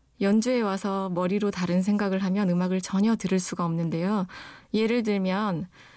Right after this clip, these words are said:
제가 조금 전에 들으신 라 캄파넬라를 연주하고 있는데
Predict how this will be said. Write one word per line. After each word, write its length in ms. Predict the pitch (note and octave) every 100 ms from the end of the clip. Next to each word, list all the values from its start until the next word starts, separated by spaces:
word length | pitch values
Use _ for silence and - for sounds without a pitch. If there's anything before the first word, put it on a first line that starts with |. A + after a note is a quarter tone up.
| - _
제가 400 | - G#3+ F#3+ F#3
조금 260 | F#3 A3+ A#3+
전에 220 | G#3+ G3+
들으신 460 | F#3 F3+ F3+ F3+ F3
라 260 | F#3 F#3+
캄파넬라를 720 | F#3+ A3+ A#3 A3+ G#3 G3+ F#3+
연주하고 440 | E3+ E3 F#3 F3 E3+
있는데 520 | E3 E3+ E3 A#3+ D4